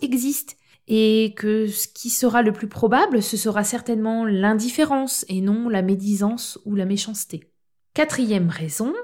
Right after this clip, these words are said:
l'importance que vous donnez au regard des autres dévalorise votre jugement. Plus vous accordez de l'importance au regard des autres,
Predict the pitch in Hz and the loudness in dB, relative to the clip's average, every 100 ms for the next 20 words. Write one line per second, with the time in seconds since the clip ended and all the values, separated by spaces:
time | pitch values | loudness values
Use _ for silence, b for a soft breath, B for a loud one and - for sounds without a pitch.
0 | - b b b 214 294 466 339 330 - | -12 b b b -2 -2 0 -2 -2 -2
1 | 220 190 180 185 180 220 294 214 180 277 | -2 -2 -2 -4 -2 0 0 0 0 -2
2 | 254 190 190 175 156 147 196 - - 185 | -2 -2 -6 -8 -10 -10 -12 -12 -18 -14
3 | 185 294 240 233 202 175 160 156 175 - | -2 0 2 4 4 2 -2 -6 -10 -14
4 | - 175 175 202 175 156 - 135 - _ | -6 -4 -4 -4 -6 -6 -12 -14 -16 _
5 | - 427 480 247 220 220 247 214 190 180 | 0 2 4 4 4 4 2 2 2 4
6 | 180 202 254 - 175 170 165 202 247 240 | 2 0 -4 -6 -6 -6 -6 -4 -4 -2
7 | 185 160 170 175 _ | -4 -4 -8 -10 _